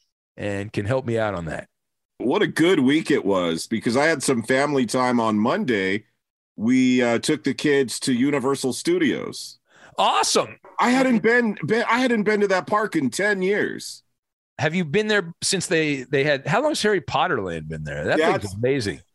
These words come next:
Speaker 2: Yeah, I think twenty sixteen it opened.
Speaker 1: Okay, so you hadn't been there since they added Harry Potter. That castle is insane, but not fat guy friendly.
Speaker 2: <laughs>
Speaker 1: Not fat guy friendly. I do not, at least back in the day when I went, I was a big,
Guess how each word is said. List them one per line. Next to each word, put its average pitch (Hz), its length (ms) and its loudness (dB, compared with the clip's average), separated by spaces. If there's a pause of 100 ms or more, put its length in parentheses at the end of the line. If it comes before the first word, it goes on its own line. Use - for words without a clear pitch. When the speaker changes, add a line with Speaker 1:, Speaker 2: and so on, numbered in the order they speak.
Speaker 2:
Yeah, 151 540 2
I 127 80 0
think 170 220 -2
twenty 175 300 0
sixteen 185 680 -2
it 202 120 0
opened. 208 480 0
Speaker 1:
Okay, 247 160 0
so 233 140 0
you 226 160 2
hadn't 196 360 0
been 196 180 0
there 175 180 2
since 170 220 -4
they 160 260 0
added 160 360 0
Harry 160 180 0
Potter. 160 160 -4 (220)
That 233 240 0
castle 262 640 -2
is 196 200 0
insane, 185 580 0 (260)
but 202 180 2
not 202 340 0
fat 247 360 0
guy 233 200 2
friendly. 240 400 -2 (260)
Speaker 2:
<laughs> 104 280 -6
Speaker 1:
Not 226 320 0
fat 226 260 0
guy 220 200 0
friendly. 233 220 -2
I 143 100 0
do 165 120 -2
not, 196 300 0
at 151 400 -2
least 170 240 -4
back 160 280 0
in 160 60 -2
the 123 80 -2
day 156 280 0
when 117 120 -2
I 104 80 -2
went, 104 280 -2
I 107 40 0
was 101 160 -2
a 101 60 -12 (100)
big, 135 200 -2